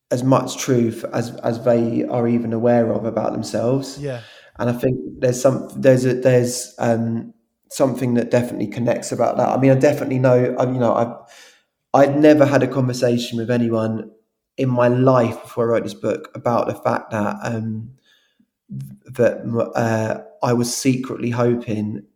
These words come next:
Speaker 1: cr-, cricket teams and football teams I supported would lose, because I would be sort of,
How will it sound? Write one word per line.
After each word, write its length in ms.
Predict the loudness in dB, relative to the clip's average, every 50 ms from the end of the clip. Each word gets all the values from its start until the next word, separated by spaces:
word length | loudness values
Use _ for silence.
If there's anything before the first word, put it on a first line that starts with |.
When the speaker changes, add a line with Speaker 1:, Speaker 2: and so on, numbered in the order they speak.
| _ _ _ -20 -20 -20 _ _ _ _
Speaker 1:
cr-, 240 | -6 -6 -6 -6 -8 -14 -10
cricket 280 | -6 -4 -4 -4 -4 -6
teams 220 | -4 -4 -4 -4
and 100 | -4 -6
football 220 | -6 -6 -6 -6 -6
teams 220 | -4 -4 -4 -2
I 80 | -4 -4
supported 480 | -4 -8 -8 -4 -2 -2 -2 -2 -4
would 160 | -6 -6 -4
lose, 580 | 0 2 2 2 2 0 -2 -4 -6 -8 -10 -14 _ -20 -20 -20 -20 _ _ -10
because 320 | -8 -6 -4 -6 -2 -2
I 80 | -2 -2
would 300 | 0 -2 -4 -4 -6 -6
be 340 | -4 -4 -4 -4 -6 -8
sort 480 | -10 -6 -4 -2 -2 0 -2 -4 -6 -8
of, 80 | -14